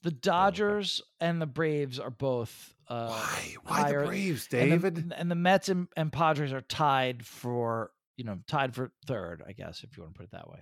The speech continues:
Speaker 2: I'm sorry. I didn't mean to step
Speaker 1: And
Speaker 2: on
Speaker 1: then
Speaker 2: you
Speaker 1: there's
Speaker 2: about
Speaker 1: kind
Speaker 2: that.
Speaker 1: of a drop off, by the way, in the, in the books, all the books. There's a kind of a drop off. So you have the Braves around plus seven fifty, the Dodgers around plus eight fifty, depending on the book.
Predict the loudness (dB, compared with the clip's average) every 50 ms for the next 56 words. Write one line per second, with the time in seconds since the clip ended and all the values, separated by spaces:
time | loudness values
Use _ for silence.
0 | -12 -4 -2 0 0 0 -2 -2 0 0 2 2 2 2 2 2 0 -2 -2 -2
1 | -2 0 4 4 4 4 4 2 0 2 2 2 2 2 2 0 -2 -2 2 2
2 | 2 2 2 -2 -6 -4 -6 -6 -6 -6 -6 -6 -8 -8 -8 -8 -10 -10 -6 -4
3 | -2 -2 -2 -2 0 0 -2 -2 -4 -8 -6 0 2 4 4 4 2 -2 -4 -4
4 | -6 -6 -8 -8 -8 -12 -16 -20 -20 -20 -12 _ 0 2 2 2 0 0 0 0
5 | 0 0 0 -2 -2 0 2 2 2 2 2 0 -4 -6 -6 -8 -14 -20 _ _
6 | -20 _ -4 0 2 2 4 4 4 4 4 6 6 4 4 2 0 -6 _ _
7 | _ _ _ -2 -2 0 2 4 6 6 6 4 4 2 0 2 2 2 2 2
8 | 0 0 0 2 2 2 2 0 2 4 4 4 4 0 2 4 2 2 2 0
9 | -4 -2 -2 -2 -2 -4 -8 -18 -10 _ -4 0 2 4 6 6 4 4 2 0
10 | 2 0 0 0 -2 -2 -2 -2 -4 -6 -6 -6 -6 -8 -4 -2 -2 -2 0 -2
11 | -6 -8 -8 -6 -8 -10 -14 _ _ _ -2 0 0 2 2 0 -2 -2 -2 -2
12 | -4 -4 -6 -8